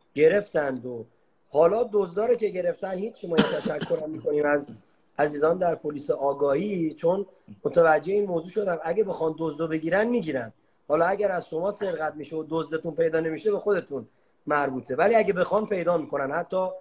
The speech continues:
اون ور مرزا. آقای دکتر، به شکل عجیب و غریبی هزاران سکه طلا و صدها هزار دلار و یورو و اصلاً اعداد عجیب و غریبی اعلام کردن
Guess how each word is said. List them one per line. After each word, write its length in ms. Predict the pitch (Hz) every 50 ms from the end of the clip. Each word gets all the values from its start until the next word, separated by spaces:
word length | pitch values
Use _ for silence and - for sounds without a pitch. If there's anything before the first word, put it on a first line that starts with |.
| - _ _ _ _ -
اون 160 | 180 196 185
ور 200 | 175 165 165 170
مرزا. 520 | 170 156 139 131 123 117 - 127 113 - _ _ _ _ _
آقای 300 | - 151 190 214 240 294
دکتر، 240 | 269 - 233 220 196 151 - _ _ _
به 80 | 143 175
شکل 400 | 175 - - 226 247 - - 302 302 - 185
عجیب 440 | 202 190 185 165 160 175 190 175 190
و 60 | 180
غریبی 720 | - - 185 175 180 196 247 262 240 269 277 269 269 269 - _ _ _ _ _
هزاران 540 | - 170 180 170 180 190 185 180 190 220 247
سکه 540 | 240 - - 196 180 - - 202 226 247 247
طلا 420 | 240 - 190 175 170 190 220 240
و 80 | 220 196
صدها 520 | - - - 170 165 165 - 160 180 214
هزار 440 | 214 208 185 160 190 196 208 214 208 - _ _ _ _ _ -
دلار 400 | 151 165 165 160 175 208 226 226
و 220 | 220 202 175 160 156
یورو 320 | 165 165 160 160 185 220
و 140 | 233 220 170 165
اصلاً 400 | 165 165 - 202 208 226 240 240 _ _ _ _ _ _ _ -
اعداد 440 | 151 160 175 170 175 208 226 233
عجیب 320 | 262 233 214 202 170 190 185
و 60 | 185
غریبی 340 | 165 175 175 208 254 262 277
اعلام 340 | 269 254 214 190 180 165 147
کردن 520 | - 165 151 147 143 147 143 139 -